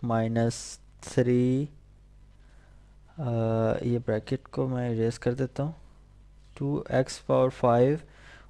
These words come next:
माइनस थ्री एक्स power फ़ोर प्लस फ़ोर एक्स क्यूब प्लस एक्स और माइनस टू, ये दोनों साइड्स पे मैंने डेरिवेटिव ले लिया d over dx। यहाँ पर y था, d over dx of y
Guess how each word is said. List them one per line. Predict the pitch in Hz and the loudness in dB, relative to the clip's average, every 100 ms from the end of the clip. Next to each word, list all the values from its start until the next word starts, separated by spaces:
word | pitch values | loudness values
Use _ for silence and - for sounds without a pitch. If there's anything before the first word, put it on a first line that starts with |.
| - | 0
माइनस | 120 127 135 - | 4 6 4 2
थ्री | 143 139 139 | 2 6 8
एक्स | 139 - | 6 4
power | 147 135 135 | 4 6 6
फ़ोर | - - 135 135 151 160 - | 2 -2 2 4 2 -2 -4
प्लस | - 127 127 - - | 2 4 2 -2 -4
फ़ोर | 131 127 147 | 0 2 4
एक्स | 147 139 - - | 4 2 -8 -6
क्यूब | 147 147 165 175 - - - - - - - - - - - - - - - | 0 2 0 -4 -14 -20 -20 -20 -20 -20 -20 -20 -20 -20 -20 -20 -20 -20 -2
प्लस | 127 123 - - 135 | 4 4 2 -8 2
एक्स | 131 143 - - | 2 2 -4 -2
और | 127 | 0
माइनस | 120 110 107 107 113 - | 0 0 -2 -4 -6 -6
टू, | 113 - - - - | -6 -6 -20 -10 2
ये | 156 | 4
दोनों | 160 170 | 4 4
साइड्स | 170 143 139 | 8 8 8
पे | - | 4
मैंने | 147 131 127 | 4 4 6
डेरिवेटिव | 120 117 120 131 | 8 8 4 4
ले | 127 | 4
लिया | 117 120 123 | 6 6 6
d | 117 123 131 139 - | 6 4 4 2 4
over | 127 117 117 | 8 8 8
dx। | 113 95 - - - 113 | 6 4 0 -18 -12 -4
यहाँ | 117 113 | -2 0
पर | 127 | 4
y | 123 131 | 6 6
था, | 131 | 6
d | 143 135 | 4 6
over | 131 127 | 6 6
dx | 127 131 131 131 | 6 4 4 0
of | 131 | 2
y | 123 123 151 | 6 8 8